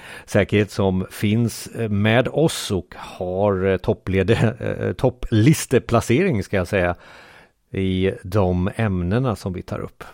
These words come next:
Det är väl säkerhet och A I där som, som ligger i topp, och det är ju en del utav, en stor del utav digitaliseringens framtid.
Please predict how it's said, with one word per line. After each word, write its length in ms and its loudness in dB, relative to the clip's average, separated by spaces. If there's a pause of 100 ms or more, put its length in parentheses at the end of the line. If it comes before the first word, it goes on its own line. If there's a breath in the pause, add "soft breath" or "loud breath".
Det 100 -4
är 40 0
väl 480 0
säkerhet 680 0
och 320 -6
A 380 2
I 220 -2
där 200 2
som, 300 -2
som 220 -2
ligger 340 -2
i 120 -6
topp, 360 -8
och 100 -4
det 300 -4
är 100 -4
ju 160 0
en 80 0
del 260 0
utav, 540 -2 (500 loud breath)
en 160 -4
stor 340 2
del 220 0
utav 500 -4
digitaliseringens 1000 -6
framtid. 560 -12